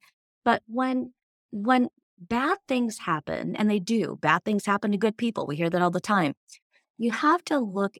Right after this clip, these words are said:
at, "Okay, how can I release this and what can I learn from this?" And, and then again, evolve it into something greater. You did that, right? You took something that you were, uh, you know, good at, you were good at,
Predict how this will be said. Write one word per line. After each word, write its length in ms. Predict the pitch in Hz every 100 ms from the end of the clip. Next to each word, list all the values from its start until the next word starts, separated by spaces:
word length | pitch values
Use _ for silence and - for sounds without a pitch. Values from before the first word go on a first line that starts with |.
| -
at, 280 | 180 175 - -
"Okay, 300 | 190 185 170 _ _ -
how 280 | - 214 233
can 160 | 277
I 120 | 254
release 640 | 214 190 180 170 196 208 -
this 380 | - 214 220 - _ -
and 140 | 185
what 200 | 175 190
can 120 | - 190
I 120 | 175
learn 280 | 170 165 170
from 180 | - 160
this?" 380 | - 98 - - _ _ _ -
And, 440 | 180 175 170 170 - _ -
and 180 | 185
then 260 | 185 196 196 - -
again, 500 | 175 202 196 175 175 -
evolve 680 | 180 160 - 196 208 220
it 140 | 185 170 -
into 240 | 165 165
something 640 | - 160 160 160 156 156 - _ _ _ -
greater. 520 | 156 147 - - - _ -
You 260 | 185 220 254
did 200 | 233 175
that, 300 | 160 156 - _
right? 240 | 180 175 180
You 180 | 185 202
took 320 | 202 - 196
something 460 | - 208 196 214 202
that 160 | 180 175
you 280 | 175 190
were, 360 | 180 170 160 160 - - _ _ -
uh, 40 | -
you 160 | -
know, 120 | 160 156
good 280 | 151 185
at, 280 | 190 214 240
you 120 | 170
were 80 | 151
good 260 | 147 170 185
at, 400 | 196 - -